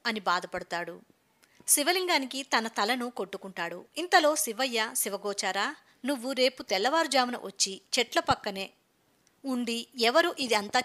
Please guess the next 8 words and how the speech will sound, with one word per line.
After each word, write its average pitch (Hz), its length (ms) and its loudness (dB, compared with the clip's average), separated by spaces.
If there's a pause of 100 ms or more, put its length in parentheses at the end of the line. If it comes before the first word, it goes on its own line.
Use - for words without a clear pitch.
చేస్తున్నారో 202 500 -2
చూడు" 180 480 -8 (300)
అని 311 140 0 (100)
చెప్తాడు. 180 460 -6 (760)
మరునాడు 302 500 6
శివగోచారుడు 269 680 2
తెల్లవారుజామునే 262 840 4
వచ్చి 196 440 -6